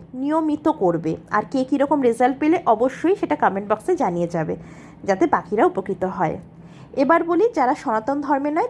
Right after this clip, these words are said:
তারা কি করবে। তোমরা প্রত্যেক দিন সকালে ঘুম থেকে উঠে এবং রাত্রে ঘুমোতে যাওয়ার আগে একশো আট বার জিরো নাইন টু সেভেন, হ্যাঁ জিরো নাইন টু সেভেন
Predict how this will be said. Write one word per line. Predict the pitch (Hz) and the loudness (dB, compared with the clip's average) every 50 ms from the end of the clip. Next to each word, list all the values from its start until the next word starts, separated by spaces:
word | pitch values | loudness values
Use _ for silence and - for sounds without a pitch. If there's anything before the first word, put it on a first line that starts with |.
| - | 0
তারা | - 277 214 202 208 | 0 2 2 2 2
কি | 208 233 190 | 0 -4 -6
করবে। | - 160 156 151 160 170 175 - - - - - - - - - - - | -4 -4 -4 -2 -4 -8 -10 -12 -16 -20 -20 -20 -20 -20 -20 -14 -4 0
তোমরা | 349 370 381 370 285 247 226 - 494 - - _ _ _ _ _ - - _ _ _ _ _ _ _ _ - _ _ _ | 0 2 4 4 6 6 6 4 2 -2 -8 _ _ _ _ _ -20 -20 _ _ _ _ _ _ _ _ -20 _ _ _
প্রত্যেক | - 403 415 415 - - - 440 453 - | 0 0 0 0 -2 0 2 2 2 2
দিন | 254 240 302 269 226 185 180 180 190 190 - - - - - - - - | 0 0 0 0 0 -2 -6 -8 -10 -12 -16 -20 -20 -20 -20 -20 -16 -4
সকালে | - 277 254 262 247 269 285 | -2 0 2 2 2 2 2
ঘুম | 247 247 262 233 247 | 0 -2 -2 -2 -2
থেকে | - 302 285 285 302 302 | -2 -2 0 2 0 0
উঠে | 285 294 - 311 359 494 - - | 0 0 0 2 2 2 2 0
এবং | - 233 226 233 302 392 453 | 0 0 2 4 2 4 4
রাত্রে | 381 269 233 - - 262 | 2 2 2 0 -4 -6
ঘুমোতে | 226 226 220 202 196 208 226 | -6 -6 -6 -4 -4 -4 -2
যাওয়ার | 214 220 202 208 208 202 - | 0 0 2 2 0 0 0
আগে | 214 202 196 196 233 294 453 - - - - - - - - | -2 -2 -2 -2 -2 -2 -2 -2 -6 -12 -20 -20 -16 -4 0
একশো | 247 262 - - - - - 330 285 - - - | 0 0 0 -2 -6 -2 0 0 0 0 0 2
আট | 240 254 254 240 226 | 2 2 2 0 -4
বার | 196 190 214 202 202 247 381 - - - - - - - - - - - - - 208 - | -4 0 2 4 4 2 2 -2 -6 -18 -20 -20 -20 -20 -20 -20 -20 -20 -20 -18 -8 -4
জিরো | 285 311 339 370 403 | -2 0 0 0 0
নাইন | 392 381 381 381 392 427 440 453 427 - | 0 2 2 2 2 0 -2 -4 -2 0
টু | 339 277 | 0 0
সেভেন, | 262 - - 202 170 160 165 160 156 165 170 175 165 - - - | 0 0 0 0 0 0 0 -2 -2 -4 -8 -10 -14 -16 -18 -18
হ্যাঁ | - - - 190 185 190 - - - - - - - - - 208 190 - | -8 -4 -2 0 0 0 -2 -4 -8 -18 -20 -20 -20 -16 -14 -8 -2 0
জিরো | 254 254 247 262 254 | 2 4 4 4 4
নাইন | 269 269 254 254 320 427 440 381 - - - | 4 2 0 0 0 -4 -6 -10 -8 -4 -4
টু | 311 240 | -2 -2
সেভেন | 233 - - 202 165 160 170 165 165 | -4 -4 -2 -2 -2 -2 -4 -6 -8